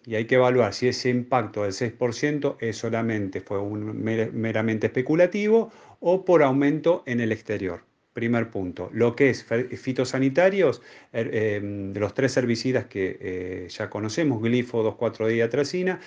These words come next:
va a depender de la decisión empresarial si conviene o no traer el producto formulado o producirlo en la, en la Argentina. Em, demanda de insumos para trigo. Para trigo barra parafina,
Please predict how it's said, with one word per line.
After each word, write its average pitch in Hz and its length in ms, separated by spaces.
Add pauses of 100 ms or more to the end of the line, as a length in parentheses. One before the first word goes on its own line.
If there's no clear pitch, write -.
(220)
va 147 160
a 180 60
depender 165 520
de 110 80
la 110 80
decisión 113 380
empresarial 156 540
si 190 140
conviene 139 440
o 143 60
no 180 180
traer 123 320
el 107 100
producto 131 320
formulado 180 720
o 151 160
producirlo 135 600
en 113 180
la, 110 220
en 117 140
la 110 60
Argentina. 98 760 (760)
Em, 127 960 (400)
demanda 175 400
de 165 60
insumos 160 340
para 135 280
trigo. 98 540 (200)
Para 120 260
trigo 196 420
barra 165 520 (160)
parafina, 110 720